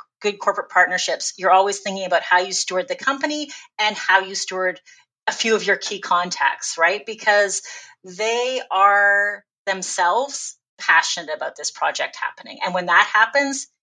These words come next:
it's going to be a better partnership, and you're going to ultimately get more investment in your organization and in more different ways. And they're gonna find, like, these other pockets of money or pockets of opportunity in their company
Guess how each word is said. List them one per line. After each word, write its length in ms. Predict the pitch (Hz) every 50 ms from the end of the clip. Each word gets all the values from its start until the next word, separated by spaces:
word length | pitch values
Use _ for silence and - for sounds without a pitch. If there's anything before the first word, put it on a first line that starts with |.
| _ _
it's 160 | 202 196 -
going 260 | - 180 180 175 175
to 100 | - 175
be 140 | 160 165 160
a 40 | 160
better 540 | - 160 151 156 156 156 151 151 151 151 - _ _ _ _ _ _ _ _
partnership, 600 | - - 170 165 165 175 170 - - 180 165 165 - _
and 140 | - 175 170
you're 160 | 165 170 165
going 200 | - 170 160 160 -
to 100 | - - -
ultimately 400 | 175 165 - - 165 143 156 160
get 220 | 160 160 - -
more 300 | 175 165 160 160 156 160
investment 720 | 151 160 170 156 - 160 160 - - - - 208 151 -
in 160 | - 165 160 156
your 160 | 151 151 143
organization 920 | 151 156 156 165 160 156 151 - - 156 160 156 - - 160 156 151 160 - - - - - -
and 140 | 208 196 190
in 140 | 185 180
more 220 | 175 175 170 180 175
different 500 | 156 - 185 - - - 180 - - 165
ways. 380 | 170 165 160 165 165 165 156
And 100 | - 170
they're 140 | 180 190 190
gonna 160 | 190 202 190
find, 520 | 180 - - 175 175 170 170 170 165 165 147
like, 200 | 165 160 160 160 _ - - - _ _
these 160 | 180 175 -
other 260 | 165 175 170 170 170 170 -
pockets 420 | - - 170 - - 175 - -
of 140 | 185 170 -
money 400 | 175 175 170 165 170 165 165 160
or 100 | 156 151 -
pockets 420 | - 185 170 - - 185 175 - 185
of 120 | 170 -
opportunity 880 | 156 156 - - 175 170 - - - 170 165 165 151 160 160 160 156 -
in 120 | 175 165
their 200 | 160 156 160 156 - -
company 480 | 320 320 - - 185 190 214 247 262